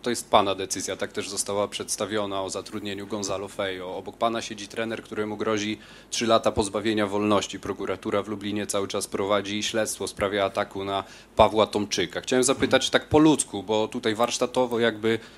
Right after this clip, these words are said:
chyba nikt nie ma wątpliwości, że wyniki bronią trenera Gonzalo Fejo.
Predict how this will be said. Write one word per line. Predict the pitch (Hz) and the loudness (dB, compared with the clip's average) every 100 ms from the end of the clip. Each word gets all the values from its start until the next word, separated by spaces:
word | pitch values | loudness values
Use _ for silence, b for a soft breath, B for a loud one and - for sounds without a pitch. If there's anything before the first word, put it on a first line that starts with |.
| - | -4
chyba | 127 117 | 2 4
nikt | 123 123 | 4 2
nie | 117 | 4
ma | 107 | 4
wątpliwości, | 110 - 104 101 110 - 110 | 2 -2 -2 4 4 2 -4
że | 98 98 | -2 -2
wyniki | 104 107 107 - 104 104 | 0 0 -2 -6 -6 -4
bronią | 101 107 104 104 92 | -4 -2 0 -2 -4
trenera | 101 101 101 98 | -6 -2 -2 -2
Gonzalo | 104 98 104 101 | -4 -2 -2 0
Fejo. | - 104 95 | 0 0 0